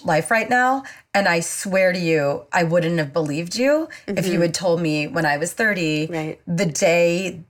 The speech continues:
Speaker 1: the month, the year, maybe
Speaker 2: Mm-hmm.
Speaker 1: the two years after I had been going through this, that someday I was gonna be, like, totally neurotic again about the little things,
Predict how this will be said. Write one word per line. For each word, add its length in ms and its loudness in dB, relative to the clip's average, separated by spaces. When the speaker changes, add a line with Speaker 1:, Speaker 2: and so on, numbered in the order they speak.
Speaker 1:
the 180 0
month, 420 0
the 240 2
year, 560 2
maybe 300 -2
Speaker 2:
Mm-hmm. 80 0
Speaker 1:
the 80 0
two 240 -2
years 500 -2
after 720 2
I 140 2
had 200 0
been 160 0
going 280 0
through 240 -2
this, 280 -2
that 380 0
someday 420 2
I 60 2
was 120 -4
gonna 220 -2
be, 340 -4
like, 240 0
totally 400 0
neurotic 420 2
again 260 0
about 240 0
the 80 -2
little 220 2
things, 360 0